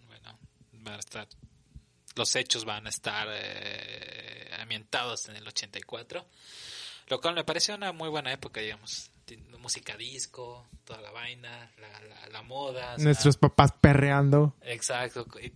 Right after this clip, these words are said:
Speaker 1: entonces yo creo que no me acuerdo para cuándo la volvieron a... a la, la retrasaron,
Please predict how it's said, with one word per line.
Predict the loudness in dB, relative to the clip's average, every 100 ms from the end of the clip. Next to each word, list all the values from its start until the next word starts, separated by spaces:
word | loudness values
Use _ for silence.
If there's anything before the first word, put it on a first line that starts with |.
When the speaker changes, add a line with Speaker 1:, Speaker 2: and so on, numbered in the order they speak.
| -10
Speaker 1:
entonces | -4 -2 -2 -4
yo | -6
creo | -6 -10
que | -6 -8 -8 -14 -20 -20 -20 -20 _ _
no | -10 -8
me | -4
acuerdo | -6 -6 -4 -2 0 -2 -6 _ -20 _ _ _
para | -6 -6 -6
cuándo | -6 -4
la | -4
volvieron | -6 -6 -6 -8 -10
a... | -14 -18
a | -18 -14
la, | -12 -12
la | -10
retrasaron, | -12 -12 -6 -2 -2 -2 -8